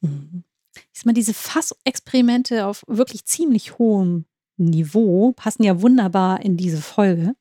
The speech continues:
Der gute Peter ist ja ein sehr, sehr,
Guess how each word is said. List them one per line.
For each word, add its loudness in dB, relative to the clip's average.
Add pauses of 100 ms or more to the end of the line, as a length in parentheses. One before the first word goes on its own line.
(340)
Der 0
gute -4
Peter 0
ist -8
ja 2 (480)
ein 2
sehr, 2 (380)
sehr, 2